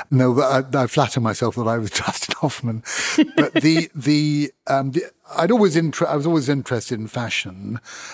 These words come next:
Speaker 1: And I, when I was at Eton, I used to go up to the Portobello Road and I would buy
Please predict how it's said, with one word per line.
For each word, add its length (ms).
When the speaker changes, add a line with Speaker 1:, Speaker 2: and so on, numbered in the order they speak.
Speaker 1:
And 160
I, 220
when 180
I 120
was 160
at 60
Eton, 440
I 80
used 240
to 60
go 260
up 240
to 140
the 80
Portobello 500
Road 480
and 80
I 80
would 260
buy 540